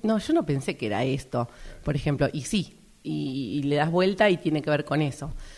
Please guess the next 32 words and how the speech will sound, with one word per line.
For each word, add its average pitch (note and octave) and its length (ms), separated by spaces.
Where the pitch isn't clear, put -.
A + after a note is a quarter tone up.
Eh, D3+ 380
pero E3+ 120
la F3+ 120
verdad B3 160
es C#4+ 80
que G3 580
me E3 140
gusta D3 520
y, D#3+ 300
eh, C#3+ 380
como C3 340
siempre C#3+ 360
digo D3+ 240
también, E3+ 340
eh, D3 180
vengo F3 320
del D#3 100
deporte, F#3 460
vengo E3 260
del C#3 140
equipo F#3+ 500
y C3 140
me A#2 140
gusta D3+ 360
trabajar D3+ 560
en C3 180
equipo. C3+ 460
Entonces, D#3+ 500
sí G3 280
me G3 140
pasa E3+ 260
que, D#3+ 200